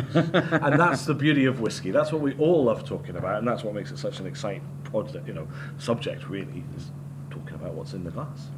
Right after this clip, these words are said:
Speaker 1: Mm-hmm. So, can you, uh, please, uh, uh, explain also about, uh, you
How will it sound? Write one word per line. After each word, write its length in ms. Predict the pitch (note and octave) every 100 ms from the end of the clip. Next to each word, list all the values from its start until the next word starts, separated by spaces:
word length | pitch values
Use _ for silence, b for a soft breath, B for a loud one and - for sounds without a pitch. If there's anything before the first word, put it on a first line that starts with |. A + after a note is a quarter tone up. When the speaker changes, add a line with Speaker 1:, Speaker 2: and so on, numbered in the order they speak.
| - -
Speaker 1:
Mm-hmm. 240 | G2 F#2+ A2+ B B
So, 280 | - A#2 A2+ B B -
can 120 | C3+
you, 200 | D#3+ D3
uh, 100 | A#2+ A#2+
please, 400 | B2 C#3 A2+ A2+
uh, 40 |
uh, 20 | A2+ A2 G2 G#2
explain 340 | - - B2+ -
also 300 | C3 - A2
about, 420 | F#2+ A2+ A2+ - B B -
uh, 40 | G2
you 420 | - B2 F3+ D#3